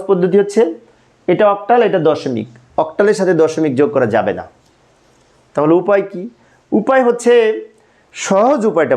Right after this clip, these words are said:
বলছি, সেটি হচ্ছে এই ছিয়াত্তরকে আমরা দশমিকে রূপান্তর করব, ডেসিমেলে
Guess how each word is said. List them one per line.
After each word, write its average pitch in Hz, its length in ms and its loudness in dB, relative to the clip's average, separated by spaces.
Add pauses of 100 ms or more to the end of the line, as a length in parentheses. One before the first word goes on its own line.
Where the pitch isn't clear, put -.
বলছি, 113 200 0 (100)
সেটি 175 200 2
হচ্ছে 202 200 -2 (960)
এই 202 120 4
ছিয়াত্তরকে 180 460 0 (100)
আমরা 175 140 0 (100)
দশমিকে 151 380 0
রূপান্তর 110 380 -2
করব, 98 140 -6 (120)
ডেসিমেলে 220 400 2